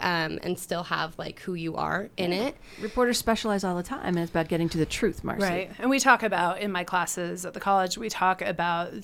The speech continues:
Speaker 3: kind of the evolution of journalism. I mean,
Speaker 2: Mm-hmm.
Speaker 3: there is such a nece-, a need. It is necessary for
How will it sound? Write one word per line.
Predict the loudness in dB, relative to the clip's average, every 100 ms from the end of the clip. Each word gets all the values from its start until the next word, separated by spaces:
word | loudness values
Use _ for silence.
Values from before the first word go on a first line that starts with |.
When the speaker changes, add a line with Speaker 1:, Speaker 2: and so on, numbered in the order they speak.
| -8
Speaker 3:
kind | -4 0
of |
the | 0
evolution | 0 0 2 2 2
of | -2
journalism. | -8 -8 -8 -8 -8 -8 -6
I | -4
mean, | -2 -2
Speaker 2:
Mm-hmm. |
Speaker 3:
there | 0 0 0
is | 0 -2 -2 -2 -2 -4 -6 _ _ _ _ -2
such | 0 2 0
a | 0
nece-, | -2 0 -2 -2 -4
a | -4 -2
need. | -2 -2 -4
It | -4 -4
is | -4 -4
necessary | -4 -4 -4 -4 -4 -6 -6
for | -6 -4 -2 -4